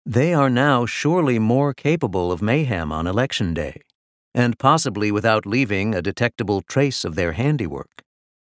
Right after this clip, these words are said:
Having hacked into the inboxes of political operatives in the U S and abroad,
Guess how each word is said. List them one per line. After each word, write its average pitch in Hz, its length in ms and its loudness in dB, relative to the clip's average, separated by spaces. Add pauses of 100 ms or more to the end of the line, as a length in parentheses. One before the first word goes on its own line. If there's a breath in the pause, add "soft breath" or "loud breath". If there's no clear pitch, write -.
(440)
Having 123 320 0
hacked 127 420 0
into 117 220 -2
the 117 200 2
inboxes 107 680 0
of 95 260 -2
political 110 500 0
operatives 101 640 0
in 98 160 0
the 95 100 0 (160)
U 98 100 2
S 110 240 -2
and 104 240 0
abroad, 87 520 -2